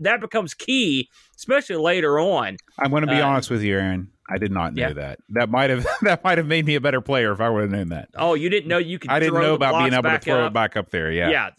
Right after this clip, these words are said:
Speaker 1: I'm guessing you didn't get too far in this one, did you, Boaster?
Speaker 2: I had trouble with this one.
Speaker 1: Yeah. This is, this is like, if you're one of these people that likes to sit back with, like, a game of Tetris and chill,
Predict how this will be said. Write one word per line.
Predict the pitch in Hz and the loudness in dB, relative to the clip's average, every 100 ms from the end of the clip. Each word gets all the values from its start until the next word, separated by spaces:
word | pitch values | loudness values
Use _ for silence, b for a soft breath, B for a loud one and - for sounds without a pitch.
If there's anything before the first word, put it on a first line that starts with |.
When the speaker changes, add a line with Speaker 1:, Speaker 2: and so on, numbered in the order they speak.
| - | -6
Speaker 1:
I'm | 170 165 | -4 0
guessing | 247 185 | -2 -2
you | 175 | -4
didn't | 147 | -2
get | 160 | -2
too | 147 127 | -4 -4
far | 135 123 | -2 0
in | 117 | -2
this | 117 127 | -4 -4
one, | 120 | -2
did | 135 120 | -2 -4
you, | |
Boaster? | 107 120 110 - 104 _ B B - | -4 -4 -4 -6 -8 _ B B -2
Speaker 2:
I | 180 | 2
had | 240 202 | 0 0
trouble | 220 180 | -2 0
with | 131 101 | -2 -2
this | 87 - | -8 -10
one. | 50 - _ | -16 -20 _
Speaker 1:
Yeah. | - 165 120 _ _ - | -4 -2 -2 _ _ -4
This | 214 262 | -4 -4
is, | 285 - | -10 -12
this | 143 220 302 | -6 -2 0
is | 339 302 | -2 0
like, | 262 202 - b b | 0 -2 -6 b b
if | 208 277 | -4 0
you're | 330 | 2
one | 330 | 2
of | |
these | 269 | -2
people | - 226 214 | -2 -2 -2
that | 175 | -2
likes | 185 185 | -2 -2
to | 156 | -6
sit | - 196 | -4 -2
back | 170 165 160 | 0 -2 -2
with, | |
like, | 143 139 | -6 -6
a | |
game | 120 139 143 | -2 0 0
of | 135 | -6
Tetris | - 143 143 156 147 - | -2 0 0 -2 -4 -4
and | 127 | -6
chill, | 123 - 143 147 147 | -4 0 2 2 0